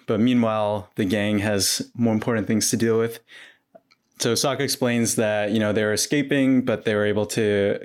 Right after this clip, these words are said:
capture a Fire Nation ship and make it their disguise. And then Hakoda says that they've been working on a modified version of the invasion plan now that the Fire Nation kinda knows about it. Um, without the Earth King's armies, but they're using a ragtag team of friends and allies.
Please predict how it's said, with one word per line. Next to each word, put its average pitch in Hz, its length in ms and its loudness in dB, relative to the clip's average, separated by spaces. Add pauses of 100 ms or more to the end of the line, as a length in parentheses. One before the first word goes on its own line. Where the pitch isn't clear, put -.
capture 107 600 -4
a 113 80 -4
Fire 123 260 -2
Nation 110 240 0
ship 101 300 -2
and 101 100 2
make 98 180 0
it 101 80 -2
their 104 100 0
disguise. 113 640 -2 (640)
And 117 120 0
then 107 160 2
Hakoda 139 440 0
says 110 220 0
that 107 320 -4
they've 113 120 0
been 104 120 0
working 110 240 0
on 104 80 -2
a 101 40 -2
modified 107 500 0
version 98 280 0
of 95 80 2
the 101 80 2
invasion 95 340 0
plan 104 400 0
now 104 160 0
that 95 180 -2
the 104 120 0
Fire 101 200 -2
Nation 101 240 0
kinda 101 180 -2
knows 101 200 2
about 104 200 -2
it. 117 200 -4 (500)
Um, 101 540 -2 (760)
without 139 360 -2
the 139 140 2
Earth 127 160 0
King's 131 220 2
armies, 120 340 2
but - 220 -4
they're 113 100 0
using 107 360 0
a 104 100 0
ragtag 117 760 -2
team 127 340 4
of 110 120 0
friends 135 320 2
and 151 180 2
allies. 90 800 -4